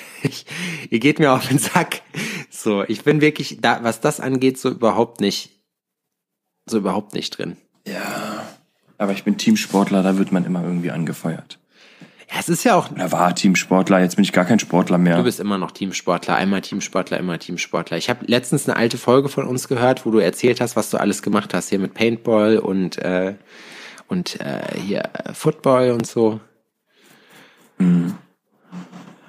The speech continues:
Speaker 1: Also war schon,
Speaker 2: Hab ich gemacht.
Speaker 1: war schon crazy auf jeden Fall, Adriano.
Speaker 2: Schlaf ich jetzt noch ein bisschen?
Speaker 1: Schlaf du noch mal ein bisschen.
Speaker 2: Nee.
Speaker 1: Doch, du bist noch ein bisschen verpennt. Du bist noch nicht, du bist noch nicht ganz da.
Speaker 2: Bin noch nicht ganz einsatzbereit.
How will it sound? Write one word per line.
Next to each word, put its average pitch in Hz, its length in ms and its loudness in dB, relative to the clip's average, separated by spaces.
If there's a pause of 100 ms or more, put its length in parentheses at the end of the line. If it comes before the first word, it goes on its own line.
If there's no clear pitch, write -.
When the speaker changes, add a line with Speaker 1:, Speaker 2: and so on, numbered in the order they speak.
Speaker 1:
Also 110 260 -16
war 120 80 -16
schon, 131 280 -12
Speaker 2:
Hab 95 140 2
ich - 100 -6
gemacht. 101 360 4
Speaker 1:
war 101 100 -2
schon 131 180 -4
crazy 120 440 0
auf - 160 -6
jeden 85 160 -8
Fall, 82 320 -8 (840)
Adriano. 87 640 -6 (1300)
Speaker 2:
Schlaf - 320 0
ich 185 100 6
jetzt 196 160 4
noch 196 120 8
ein 196 160 8
bisschen? 214 420 6
Speaker 1:
Schlaf - 280 -2
du - 100 -10
noch 80 140 -6
mal 78 100 -4
ein 76 80 -4
bisschen. 82 340 -8 (160)
Speaker 2:
Nee. 87 60 0
Speaker 1:
Doch, 85 140 2
du 95 80 -4
bist 120 180 0
noch 165 60 6
ein 117 60 4
bisschen 110 240 0
verpennt. 92 580 -4 (120)
Du 117 80 -4
bist - 140 -2
noch 107 100 2
nicht, - 340 -2
du 104 60 0
bist 98 160 0
noch 90 80 0
nicht 80 180 -4
ganz 76 240 -4
da. 71 240 0 (1040)
Speaker 2:
Bin 180 120 4
noch 151 80 6
nicht 131 160 4
ganz 98 180 4
einsatzbereit. 85 920 2